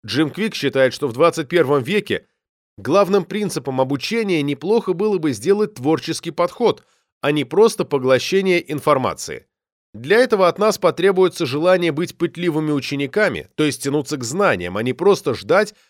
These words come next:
когда нас ими начнут пичкать. Это значит, что нужно регулярно принимать в расчёт то, насколько далеко вы продвинулись в познании чего-то нового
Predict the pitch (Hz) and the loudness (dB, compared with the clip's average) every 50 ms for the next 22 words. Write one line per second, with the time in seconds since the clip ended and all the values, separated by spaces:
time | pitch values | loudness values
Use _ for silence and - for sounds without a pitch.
0 | _ _ _ - 143 127 123 135 147 131 117 113 113 110 - - 175 190 196 208 | _ _ _ -4 -2 0 2 2 2 2 2 0 0 0 -2 -2 -4 -2 0 0
1 | 196 202 - _ _ _ - 127 139 131 - - 107 113 139 - _ - 78 - | -2 -4 -6 _ _ _ -2 2 2 2 2 0 -4 -6 -6 -6 _ -16 -16 -16
2 | - - - - - _ _ _ _ _ _ _ _ _ _ _ _ _ - 123 | -16 -20 -20 -20 -20 _ _ _ _ _ _ _ _ _ _ _ _ _ -6 -4
3 | 123 135 113 104 139 160 - - 151 - - - 123 123 139 147 110 127 127 123 | -2 -2 -2 2 2 2 2 2 -2 -8 -4 -4 -2 0 0 0 2 2 0 0
4 | 123 107 113 107 120 147 170 170 147 120 113 - 117 117 - 139 135 - 113 120 | 2 0 0 0 2 2 2 2 0 -2 -2 -2 -4 -2 0 0 0 0 0 0
5 | 123 120 120 - 175 175 - _ - 156 156 143 127 - - 160 156 131 - 143 | 0 0 0 -2 -4 -4 -4 _ -2 -2 0 0 -2 -2 -2 -4 -6 -4 -4 -6
6 | 117 123 131 123 123 117 - 165 147 139 135 - 135 131 113 104 120 135 131 135 | -2 -2 0 0 -2 -2 -2 -2 -2 -2 -4 0 0 0 0 0 -2 -2 -2 -2
7 | 139 131 - - - 139 123 101 110 117 117 120 123 123 120 - 131 120 120 113 | -2 -4 -6 -2 0 0 0 0 0 -2 0 0 0 -2 -2 -4 -4 -4 -4 -2
8 | - 117 113 139 190 208 180 123 95 98 95 - | -2 -2 0 2 2 2 2 2 0 0 -2 -2